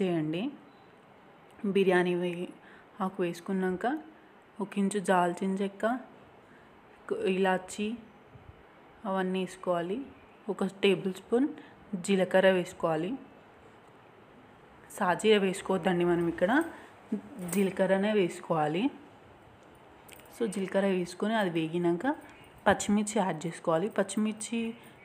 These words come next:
కొద్దిగా వేగినాక, కరివేపాకు, పుదీనా, కొత్తిమీర చిన్నగా కట్ చేసి పెట్టుకోవాలి.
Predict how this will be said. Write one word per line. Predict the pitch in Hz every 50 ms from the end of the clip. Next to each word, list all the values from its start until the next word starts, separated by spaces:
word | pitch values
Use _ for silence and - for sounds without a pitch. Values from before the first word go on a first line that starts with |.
| - -
కొద్దిగా | - 208 180 190 202 202 196
వేగినాక, | 190 196 185 175 175 196 208 208 208 202 -
కరివేపాకు, | 233 - 214 190 165 165 170 170 - 180 175 170 - - 185 190 196 - - - - - - - - - - - - 202
పుదీనా, | 196 - - 190 185 180 180 175 180 180 - - - - - -
కొత్తిమీర | 202 190 190 196 - 170 180 180 175 170 165 156 - - - - - - - - - - - - - - - - - - - - - - - - - - - - - - - - - - - - - - - - - - - - - - - - - - - - - - - - - - - - - - - - - - - - - - - - -
చిన్నగా | - 208 190 190 190 190 196
కట్ | 190 190 208 190 180 -
చేసి | 190 190 -
పెట్టుకోవాలి. | - 185 175 175 - - - 180 175 165 160 170 185 254